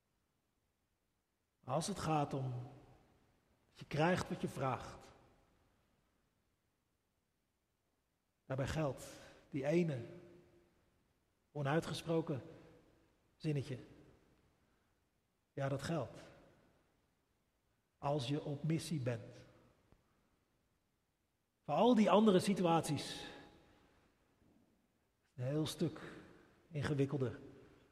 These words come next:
complexer. En daar komen we lang niet altijd uit. En deze uitspraken van Jezus, die willen ons dus aanmoedigen op die missie van ons.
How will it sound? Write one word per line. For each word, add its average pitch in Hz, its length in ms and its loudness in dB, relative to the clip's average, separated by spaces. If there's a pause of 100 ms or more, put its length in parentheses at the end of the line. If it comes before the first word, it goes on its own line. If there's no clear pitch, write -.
(160)
complexer. 131 640 -4 (1600)
En - 100 -18
daar 123 100 -2
komen 139 300 0
we 110 80 -2 (1000)
lang 139 200 -2
niet 139 160 0
altijd 127 480 -2 (560)
uit. 123 420 -4 (1500)
En 139 120 -4
deze 185 360 6
uitspraken 180 600 4
van 160 180 2
Jezus, 139 480 0 (1400)
die 139 200 -4
willen 185 240 6
ons 185 180 4
dus 175 260 4
aanmoedigen 156 560 2 (1700)
op 170 140 2
die 175 140 8
missie 180 340 6
van 143 180 2
ons. 123 320 -4